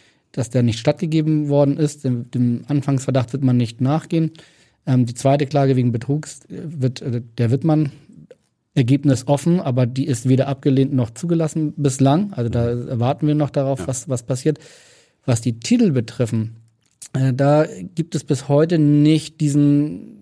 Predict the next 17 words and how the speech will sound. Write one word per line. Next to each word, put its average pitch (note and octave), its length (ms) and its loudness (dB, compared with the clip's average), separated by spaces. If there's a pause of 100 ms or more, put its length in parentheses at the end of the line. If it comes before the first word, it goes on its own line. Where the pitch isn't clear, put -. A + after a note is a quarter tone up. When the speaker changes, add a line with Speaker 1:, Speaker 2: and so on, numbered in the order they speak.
(140)
Speaker 1:
dieses C#3 260 -2
Dokument E3+ 720 0
oder, C3+ 480 0
ähm, D3+ 500 -8
eine F3 120 -2
Urkunde D#3+ 640 0
o-, F#3+ 160 -8
oder F3+ 220 2
was D#3+ 180 0
auch C#3+ 180 -4
immer, E3 180 2
eine C#3+ 180 0
Uni D#3 340 2
oder, C#3+ 300 0 (580)
ähm, B2+ 200 0
das B2+ 260 -6
hat - 200 -4